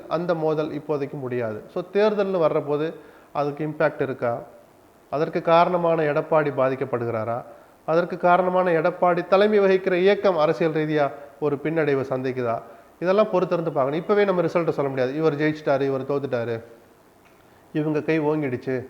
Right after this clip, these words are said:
அப்படி சொன்ன நிர்வாகிகள் ரீதியா இன்னைக்கு எடப்பாடியின் கை மிக நிச்சயமாக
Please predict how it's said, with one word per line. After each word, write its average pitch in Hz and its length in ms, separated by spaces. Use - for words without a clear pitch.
அப்படி 139 200
சொன்ன 127 220
நிர்வாகிகள் 247 500
ரீதியா 175 260
இன்னைக்கு 170 280
எடப்பாடியின் 147 480
கை 151 160
மிக 160 280
நிச்சயமாக 151 560